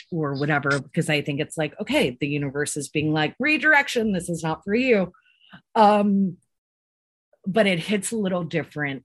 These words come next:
when it is for you. <laughs> And you know it's for you. And then you know the decision that was made has nothing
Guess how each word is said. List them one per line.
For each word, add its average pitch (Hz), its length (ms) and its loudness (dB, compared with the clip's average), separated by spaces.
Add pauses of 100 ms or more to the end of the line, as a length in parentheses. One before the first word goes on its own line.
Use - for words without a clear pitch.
when 147 680 -2 (600)
it 247 120 6
is 294 240 6
for 175 200 2
you. 123 360 0 (240)
<laughs> 170 260 0 (500)
And 302 720 4 (640)
you 240 180 6
know 262 260 8
it's 240 200 2
for 180 240 -4
you. 170 540 0 (120)
And 190 220 2
then 202 220 0
you 196 180 -2
know 202 320 0
the 180 140 -4
decision 190 560 -4
that 175 180 -2
was 165 180 -4
made 190 800 -2 (600)
has 202 180 0
nothing 208 760 2